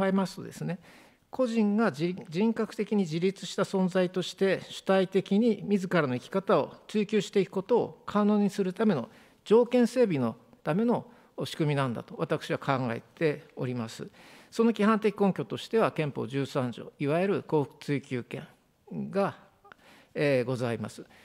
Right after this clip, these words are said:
えー、これはあの決して二十五条の生存権を規定、あの、否定する趣旨ではございません。依然として重要ですが、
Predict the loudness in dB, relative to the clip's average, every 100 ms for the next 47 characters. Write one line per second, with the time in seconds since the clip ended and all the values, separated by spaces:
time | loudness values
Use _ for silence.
0 | _ -6 -6 0 4 4 4 0 -4 -6
1 | -4 -2 -4 -4 -4 -4 -2 -4 -4 -2
2 | 0 0 -2 -6 -10 -4 -2 -2 -4 -8
3 | -6 -4 -2 -2 -6 -10 -12 -8 -2 -2
4 | -2 -4 -4 -6 -10 -14 -18 -20 _ _
5 | -6 -4 -6 -6 -4 -2 -2 -6 -6 -8
6 | -12 -4 -2 -2